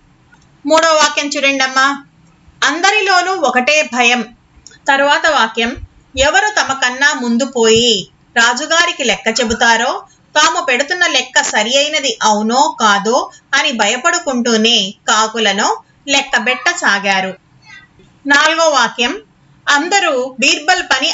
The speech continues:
అయిపోయిందనుకున్నారు." తరువాత వాక్యం,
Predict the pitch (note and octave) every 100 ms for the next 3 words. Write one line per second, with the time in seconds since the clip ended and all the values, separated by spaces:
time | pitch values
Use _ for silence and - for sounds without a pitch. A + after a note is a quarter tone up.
0 | - B3 C4+ D#4+ E4 D#4+ C#4 A#3+ A#3 A#3
1 | A#3 A3 G#3 - _ _ _ _ _ _
2 | - - - C#4+ E4 B3+ G#3+ A#3 A3+ F#3